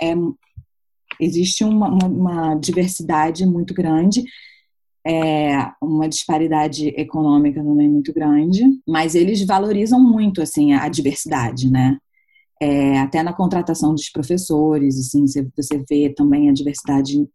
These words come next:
entre os professores, porque as crianças não querem se sentir identificadas, né? Elas não querem ter só um tipo de, de pessoa, elas querem, é, é isso. Elas querem se, se sentir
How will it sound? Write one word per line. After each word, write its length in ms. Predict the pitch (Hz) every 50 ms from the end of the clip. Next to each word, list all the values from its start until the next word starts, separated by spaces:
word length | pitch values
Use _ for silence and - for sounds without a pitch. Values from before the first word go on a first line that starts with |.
| _ _ - - _ _ _ _ _
entre 240 | 156 160 175 185 175
os 100 | - -
professores, 760 | - 143 127 151 143 131 - - 151 151 151 151 151 143 135 - - - - - - - _ _ _
porque 200 | 170 - - 170
as 100 | 165 -
crianças 340 | 190 185 196 196 240 240 226
não 80 | 247
querem 300 | 240 - 254 247 285 330
se 160 | 349 - - -
sentir 380 | - 233 233 - - 202 185
identificadas, 880 | 180 156 165 170 - - - 175 180 - 156 143 139 131 131 135 127 131
né? 300 | 143 139 139 143 143 147 - _ _ _ _ _ _ -
Elas 260 | 151 147 147 151 156
não 120 | 165 190 202
querem 340 | 190 208 190 202 220 226 190
ter 140 | - 175
só 200 | 170 - 175 160
um 120 | 165 160 147
tipo 360 | - - 165 156 - - 156
de, 500 | 135 139 139 147 143 139 139 139 131 131 -
de 140 | - 127 -
pessoa, 340 | - 143 - - 156 156
elas 240 | 156 160 147 139 - -
querem, 300 | - 160 156 180 190 208 233
é, 360 | 220 180 147 135 127 - 170
é 40 | 185
isso. 260 | 175 147 127 - - _ _ _ _ _ _ _ _
Elas 140 | _ -
querem 220 | - 165 175 180 180
se, 220 | 185 - - 156
se 180 | 143 - - 139 135
sentir 480 | - 135 - - 151 143 143 131 -